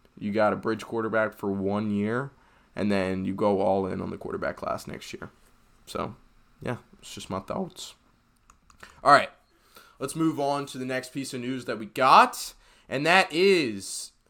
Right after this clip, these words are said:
Josh McDaniels, the longtime Patriots offensive coordinator, Bill Belichick's right-hand man, has taken the Las Vegas Raiders job, the Las Vegas head coaching vacancy.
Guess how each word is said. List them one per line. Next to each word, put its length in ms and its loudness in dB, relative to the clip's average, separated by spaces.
Josh 420 2
McDaniels, 1200 -4
the 100 -4
longtime 880 -4
Patriots 580 -4
offensive 600 -2
coordinator, 800 -2
Bill 300 0
Belichick's 760 -2
right-hand 480 -2
man, 460 2
has 280 0
taken 560 -2
the 100 -4
Las 300 4
Vegas 340 -4
Raiders 320 -4
job, 380 -8
the 100 -10
Las 260 2
Vegas 440 -4
head 460 -4
coaching 760 -4
vacancy. 640 -4